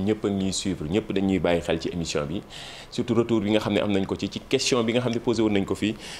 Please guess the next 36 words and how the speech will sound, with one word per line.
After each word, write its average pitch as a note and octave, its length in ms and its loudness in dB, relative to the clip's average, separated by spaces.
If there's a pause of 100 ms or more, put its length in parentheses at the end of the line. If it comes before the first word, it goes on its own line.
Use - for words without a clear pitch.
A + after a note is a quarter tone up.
(120)
ci, A2+ 200 6
euh, E2 460 8
réseaux G#2+ 160 6
sociaux F#2 300 2
yeeg A#2+ 260 4
ci - 60 4
émission C3 360 6
bi, C#3 120 2
mooy C#3 240 6 (440)
image C3 300 6
boobu D3+ 180 6
nga D3 100 6
xamante B2+ 280 4
ni A2 80 2
dafa A2+ 160 4
bokk A#2+ 320 4
ci G#2 320 2
question C3 240 4
yi A#2+ 80 4
ñu A#2+ 60 0
fiy A#2+ 140 0
posé, G#2+ 380 4
image G#2 280 4
cachée, B2 340 2
mais A2 80 2
surtout, B2+ 420 -2 (380)
euh, E2 300 6
image G#2+ 240 4
yi G#2 60 4
nga G#2 60 4
xamante F#2+ 260 2
ne F2 140 2
internet F2+ 380 0
yee E2+ 120 2
ñu D#2+ 100 0
koy, D#2+ 260 -2